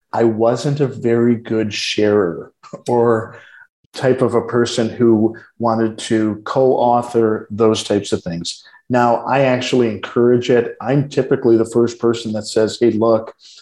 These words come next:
why don't we partner up on this?" Because here's what I know. A hundred percent of zero, while it might give you that control and that bravado,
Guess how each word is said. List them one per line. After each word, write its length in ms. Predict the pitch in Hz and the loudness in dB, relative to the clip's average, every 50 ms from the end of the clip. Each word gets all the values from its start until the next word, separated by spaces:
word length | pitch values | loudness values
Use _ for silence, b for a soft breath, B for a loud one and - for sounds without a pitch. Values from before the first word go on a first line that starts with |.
| B B - | B B -2
why 160 | 120 123 131 | 0 0 0
don't 100 | 143 - | 0 0
we 80 | 139 | -2
partner 480 | 127 - - 127 123 123 131 123 117 113 | -4 -2 -2 -2 -2 -2 0 0 0 2
up 180 | 113 110 117 123 | 2 0 0 -2
on 200 | 113 104 104 101 | -4 -2 -2 -4
this?" 500 | 101 101 - - - - B B B B B B B - | -4 -4 -4 -6 -8 -10 B B B B B B B -6
Because 260 | 123 117 127 120 113 | -2 -2 0 -2 0
here's 300 | - - 156 160 143 139 | 2 2 2 4 4 2
what 100 | 143 135 | 2 2
I 140 | 127 123 117 | 2 2 0
know. 420 | 113 113 107 101 98 98 - - B B B B B B B B B B B B B - | 0 0 -2 -2 -2 -4 -6 -10 B B B B B B B B B B B B B -4
A 60 | 127 | -4
hundred 400 | 127 - 151 160 175 175 175 - | -2 0 0 2 2 2 2 2
percent 480 | - 147 143 - - 143 135 131 131 | 0 0 0 0 -2 -2 -2 -2 -2
of 160 | - 127 123 117 | -2 -4 -4 -4
zero, 560 | 101 90 101 120 123 123 127 127 127 127 127 | -6 -2 0 2 4 4 4 2 2 2 0
while 220 | 117 113 113 117 120 | 0 0 0 0 0
it 140 | 120 - | -2 -2
might 260 | 123 123 131 135 131 - | 0 0 0 -2 -2 -2
give 240 | - 135 123 117 | -2 0 0 2
you 180 | 127 123 120 110 | 2 2 2 2
that 340 | 101 117 113 117 117 117 - | 0 -2 -4 -4 -4 -6 -8
control 840 | - - - 113 107 - - - 120 123 120 120 123 120 120 120 117 | -12 -12 -10 -10 -10 -10 -4 0 0 2 4 4 4 4 2 2 0
and 140 | 113 104 | -2 -4
that 280 | 107 110 110 - - 104 | -4 -6 -6 -8 -6 -2
bravado, 800 | 107 113 107 101 110 113 117 117 117 117 117 117 117 113 113 113 | -2 0 0 0 0 0 0 0 0 0 0 2 2 0 0 -2